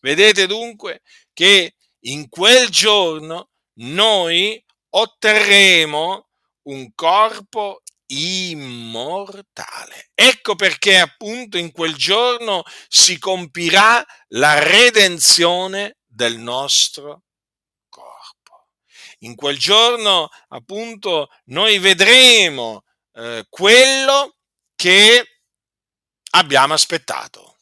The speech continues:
Eh sì, lo vedremo. Lo vedremo con i nostri occhi. È qualcosa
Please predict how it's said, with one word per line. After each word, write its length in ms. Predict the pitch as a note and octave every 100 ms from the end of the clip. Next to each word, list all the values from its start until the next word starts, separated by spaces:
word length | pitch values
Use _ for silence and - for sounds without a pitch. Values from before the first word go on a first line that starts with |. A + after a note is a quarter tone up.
| _ _ _ _ _ _ _ _ _ _ _ _ -
Eh 140 | F#3
sì, 320 | G3+ B3+ B3+ A#3+ _ _ _ _ _
lo 140 | C3 F#3+
vedremo. 800 | G#3+ A3 C4 B3 E3 A#2+ - _ _ _ - - _ _
Lo 160 | B2+ F3+
vedremo 760 | G3+ G#3 B3 C#4+ D4 D4 C4+
con 220 | - E3+ D3+
i 80 |
nostri 720 | C#3 D3+ F3 - - F3 F#3 - _
occhi. 640 | - B2+ - - - - _ _ _ _ _ _ _ _ _ _ _ _ _
È 140 | C3+
qualcosa 800 | B2+ C3+ - A#2 A2+ - A#2+ A#2+